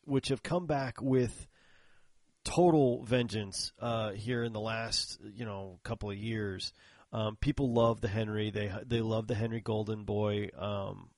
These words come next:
they, they love Henry rifles. Henry rifles were,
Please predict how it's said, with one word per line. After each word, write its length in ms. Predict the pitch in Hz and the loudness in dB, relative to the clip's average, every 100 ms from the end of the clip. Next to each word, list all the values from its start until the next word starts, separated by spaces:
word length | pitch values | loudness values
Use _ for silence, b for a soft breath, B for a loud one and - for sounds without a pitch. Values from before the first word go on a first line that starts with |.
| _ _ _ _ - | _ _ _ _ -6
they, 300 | 127 120 113 | -2 -2 -2
they 180 | 117 117 | -2 -2
love 640 | 113 113 113 113 113 107 - | -2 0 2 2 0 -4 -6
Henry 340 | 120 117 110 110 | 0 0 0 -2
rifles. 480 | 107 110 - 95 | -2 -2 -4 -6
Henry 260 | 104 120 120 | -6 -4 -2
rifles 580 | 117 107 - 117 110 104 | -2 -4 -2 -2 -4 -4
were, 400 | 110 107 101 | -2 -2 -4